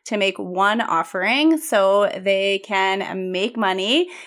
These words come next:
and be at fish shows and dancing around while money's rolling into their bank account from the products and services that they are selling.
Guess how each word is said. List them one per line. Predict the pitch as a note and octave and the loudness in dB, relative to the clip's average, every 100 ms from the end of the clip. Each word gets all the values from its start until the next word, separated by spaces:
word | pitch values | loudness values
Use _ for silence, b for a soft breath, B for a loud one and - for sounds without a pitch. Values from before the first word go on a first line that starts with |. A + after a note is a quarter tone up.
| - | -4
and | G3+ | -2
be | G#3 B3+ | 2 2
at | A#3+ | 2
fish | - G#3+ | -2 -2
shows | - A#3+ C4 | 2 4 4
and | C4+ A3 | 2 0
dancing | G3 F#3+ C4 C#4 | 0 0 0 0
around | B3+ F#3+ G3+ A3 | 2 2 0 2
while | G3+ | 0
money's | F#3+ F#3+ A3 A3 | 0 -2 -2 -4
rolling | F#3 F3+ A3 A3+ A3+ | -2 0 0 0 -2
into | G3 G3 G#3+ | -2 -4 -2
their | G3+ F#3+ | 0 0
bank | F3 F#3+ | -2 -2
account | G#3 A3 G#3 - | -2 -2 -2 -2
from | G3 G3 | -2 -2
the | F#3+ | -2
products | F#3 F#3 G3 G3+ - | 0 0 2 0 -4
and | G3+ | -8
services | F#3 F#3 F3+ G3 G3+ F3 F3+ F#3+ | -4 -2 0 0 0 0 0 0
that | E3+ F3+ | -4 0
they | F#3+ G3+ | 2 2
are | A#3+ | 2
selling. | C4 D#4+ E4+ F3 D3+ | 2 2 2 0 -4